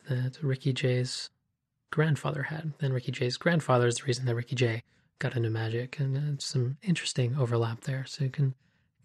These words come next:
kinda see why, why Ricky Jay would have looked up to Malini the way that he did.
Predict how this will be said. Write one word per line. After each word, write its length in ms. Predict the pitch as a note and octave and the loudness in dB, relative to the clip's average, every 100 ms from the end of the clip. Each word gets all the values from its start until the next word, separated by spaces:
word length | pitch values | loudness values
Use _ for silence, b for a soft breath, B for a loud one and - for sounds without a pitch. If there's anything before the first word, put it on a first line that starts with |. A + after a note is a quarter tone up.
| _ | _
kinda 180 | - D3 | 2 4
see 180 | C3 C3+ | 4 4
why, 400 | B2 B2 A#2+ A#2+ | 4 4 4 2
why 160 | B2+ B2 | 0 0
Ricky 280 | B2+ B2 C3+ | 0 0 -2
Jay 180 | C3+ | 0
would 120 | B2 B2 | 0 0
have 120 | A#2+ - | -4 -4
looked 240 | C#3+ B2 C3+ | -2 0 -2
up 120 | B2+ | 0
to 100 | C3+ | 2
Malini 420 | B2 B2 A#2+ A#2 - | 4 4 2 0 -4
the 80 | - | 0
way 120 | B2 | 0
that 160 | A#2 A#2 | 2 0
he 80 | C3+ | -2
did. 300 | A#2+ A#2+ | 0 -2